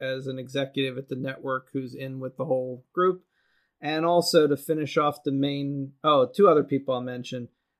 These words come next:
Danny Woodburn, who is, uh, actor in Little Person, who's done, I've always loved him in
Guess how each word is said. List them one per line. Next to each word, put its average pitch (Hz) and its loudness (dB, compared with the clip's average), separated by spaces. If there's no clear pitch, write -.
Danny 170 4
Woodburn, 135 2
who 139 0
is, 131 -4
uh, 127 0
actor 147 -2
in 139 -4
Little 139 -2
Person, 131 -4
who's 127 -8
done, 131 -8
I've 147 -4
always 175 2
loved 135 0
him 135 -6
in 123 -10